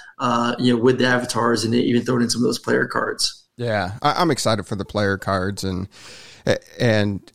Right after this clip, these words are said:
Speaker 2: I know you guys, you guys had a talk with Moment Ranks, so,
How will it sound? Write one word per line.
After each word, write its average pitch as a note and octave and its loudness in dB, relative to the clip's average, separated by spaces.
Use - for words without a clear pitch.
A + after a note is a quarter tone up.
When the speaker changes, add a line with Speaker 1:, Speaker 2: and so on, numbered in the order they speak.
Speaker 2:
I A#2 0
know B2 2
you C#3+ 0
guys, A2+ 2
you A#2 -10
guys B2 0
had C3 0
a G#2 -4
talk - -2
with - -12
Moment A2+ -2
Ranks, F#2+ -8
so, G2 -4